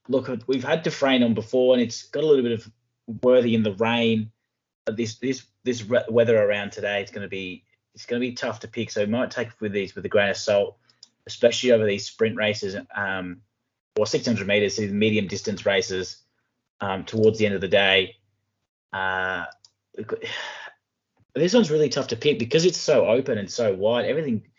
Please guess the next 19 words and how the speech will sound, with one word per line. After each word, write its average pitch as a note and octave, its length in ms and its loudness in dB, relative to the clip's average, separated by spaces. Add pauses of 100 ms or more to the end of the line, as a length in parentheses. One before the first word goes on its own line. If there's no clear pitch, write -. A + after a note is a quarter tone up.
(220)
everything C#3+ 280 0
could A2+ 160 -6
be G2 140 -2
on. B2 280 -2 (540)
So A#2 420 2
I'm C#3+ 300 -4
gonna C3+ 280 0 (300)
go. A2+ 480 2 (120)
Look, C#3+ 240 0
I G#3+ 180 6
actually B3 240 -2
really D3 140 -4
like B2 200 -4
Contributing A2+ 400 -8
Factor. C3 480 -2
Tim C3 200 -6
Clark A#2+ 300 -6
on A#2 120 -4
board. C3 380 2